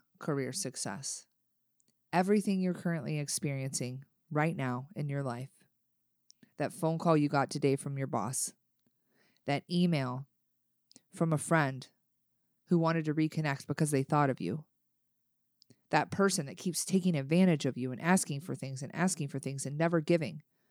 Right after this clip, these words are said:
All of those things that you're experiencing, you either created, promoted, or allowed.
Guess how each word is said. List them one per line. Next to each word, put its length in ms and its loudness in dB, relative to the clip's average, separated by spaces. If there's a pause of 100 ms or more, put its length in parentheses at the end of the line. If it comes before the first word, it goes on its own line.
(440)
All 300 6
of 80 2
those 280 8
things 280 2
that 80 2
you're 160 2
experiencing, 760 -2 (320)
you 500 4 (920)
either 280 4
created, 720 2 (1160)
promoted, 580 6 (1000)
or 160 4
allowed. 480 -4